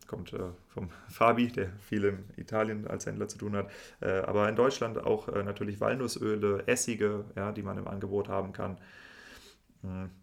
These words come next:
Sowas kann man übrigens auch einkaufen. Ja, es gibt ja Firmen, die extra darauf spezialisiert sind, äh, solche White-Label-Produkte herzustellen, die du dann dir einfach ins Sortiment stellen kannst. Ähm, wenn du schon über Weihnachtsgeschenke nachdenkst, warum nutzt du die dann nicht vielleicht auch für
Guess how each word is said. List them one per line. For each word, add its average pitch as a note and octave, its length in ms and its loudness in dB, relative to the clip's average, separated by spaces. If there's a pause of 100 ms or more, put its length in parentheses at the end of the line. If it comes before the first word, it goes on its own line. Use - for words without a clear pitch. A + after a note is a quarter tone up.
(1000)
Sowas G#2+ 280 4
kann C3 80 0
man C3 100 0
übrigens G#2 200 0
auch G2+ 180 -2
einkaufen. G#2 580 0
Ja, G2 120 0
es G#2+ 100 -2
gibt - 140 -6
ja G2+ 80 2
Firmen, A2 420 0
die G2 220 -2
extra - 260 -4
darauf G2 420 -2
spezialisiert G2 600 -4
sind, G2 340 -2
äh, G#2 120 -2
solche G2 320 -6
White-Label-Produkte G2 840 0
herzustellen, G2 640 -4
die G2+ 80 -8
du G2+ 100 -10
dann G2 300 -6 (100)
dir G2+ 180 -2
einfach - 260 -8
ins G2 180 -8
Sortiment F#2+ 400 -4
stellen - 300 -10
kannst. - 320 -14 (880)
Ähm, F#2+ 420 -4 (160)
wenn A2 300 2
du E3+ 140 0
schon C#3+ 400 0
über A2 540 0
Weihnachtsgeschenke A2 640 -2
nachdenkst, G2 480 -4
warum A#2 300 0
nutzt C3 260 -4
du C3+ 60 0
die B2+ 120 0
dann A2 200 0
nicht A2 200 -10
vielleicht G2+ 360 -2
auch G2+ 220 0
für G2 460 -2